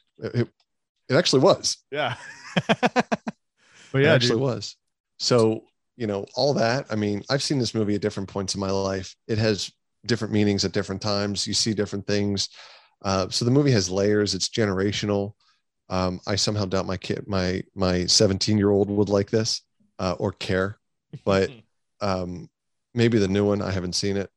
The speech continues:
Speaker 1: to speak of it. The Jaden Smith,
Speaker 2: Mm-hmm.
Speaker 1: Jackie Chan one.
Speaker 2: Ugh.
Speaker 1: Yeah.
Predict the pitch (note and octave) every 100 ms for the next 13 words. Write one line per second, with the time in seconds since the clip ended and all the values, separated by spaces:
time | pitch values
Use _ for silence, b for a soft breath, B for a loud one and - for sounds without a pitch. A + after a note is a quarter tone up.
0 | _ - F2 - G#2 F#2+ G#2 G#2+ - -
1 | F#2 E2+ E2+ F#2 _ _ - F#2 F#2 -
2 | F#2+ F2 - - G2+ G2 G2+ F#2+ G2 G2+
3 | G#2+ A2+ F#2+ F2+ D#2+ B B B B _
4 | _ _ _ G2+ F2+